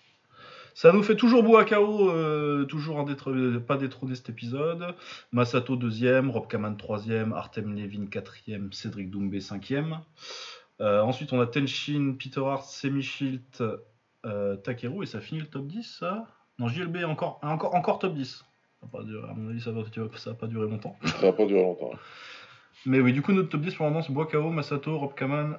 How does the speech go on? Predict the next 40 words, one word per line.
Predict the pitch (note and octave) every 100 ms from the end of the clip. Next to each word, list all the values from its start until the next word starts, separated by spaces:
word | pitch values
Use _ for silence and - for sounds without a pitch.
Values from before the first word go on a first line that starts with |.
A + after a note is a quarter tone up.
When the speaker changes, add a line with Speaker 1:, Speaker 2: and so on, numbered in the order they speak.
| -
Speaker 1:
Artem | - C3 B2+
Levin, | B2 C#3 C#3+ C#3+ A#2
Cédric | - B2 C#3
Doumbé, | C3 C3+ C#3 D3 C#3+ D3
Tenchin, | C3+ A#2+ - D3+ D#3 D#3 - -
Peter | - B2+
Hart, | C#3 D3 - - E3 - _ _ _ _ - - _ _
Semi | - - D3
Shield | B2+ - D3 D3 - - _ -
et | C#3
Takeru. | - C3+ B2 A#2+ G2+ G2+ - - - - _ _ _ _ _ _ _ _ _ _ _ _
C'est | - -
pas |
mal. | B2+ A2 - - _ _ - - _
Speaker 2:
Ça | - - -
Speaker 1:
Ça, | G2
Speaker 2:
commence | - - G2+
Speaker 1:
ça | F2+
Speaker 2:
à, |
Speaker 1:
commence | - C#3 C3 C#3
à |
Speaker 2:
à |
Speaker 1:
ressembler | F2+ F2 -
Speaker 2:
avoir | C3+
une | - C3
Speaker 1:
vraiment |
à | C3
Speaker 2:
belle |
Speaker 1:
quelque | B2+ A#2+
chose, | C3+ A#2
ouais. | A2+ - - -
Speaker 2:
Ouais. | - - _ - - - - - - - -
Speaker 1:
Ouais, | A2+
ouais. | G#2+ G#2
Alors | B2+ C3+ C3+
ensuite, | C3 C3 D3+ -
euh, | B2+ B2 B2
je | A#2
vais | B2
pas | B2+